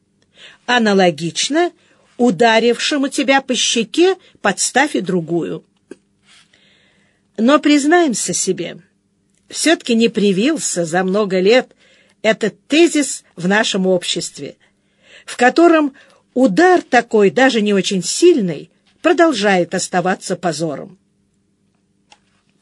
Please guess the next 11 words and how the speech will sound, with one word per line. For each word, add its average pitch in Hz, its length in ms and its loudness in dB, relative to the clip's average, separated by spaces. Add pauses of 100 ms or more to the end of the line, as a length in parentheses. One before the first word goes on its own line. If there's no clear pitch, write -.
(320)
В 175 80 -8
знак 226 400 -2
печали, 240 640 -2 (540)
как 196 180 -2
свидетельствовал 208 920 -2 (360)
древнегреческий 226 880 0
писатель 226 600 -2
и 208 80 0
историк 196 640 0 (200)
Ксенофонт, 214 800 -2 (800)
дамы 302 640 0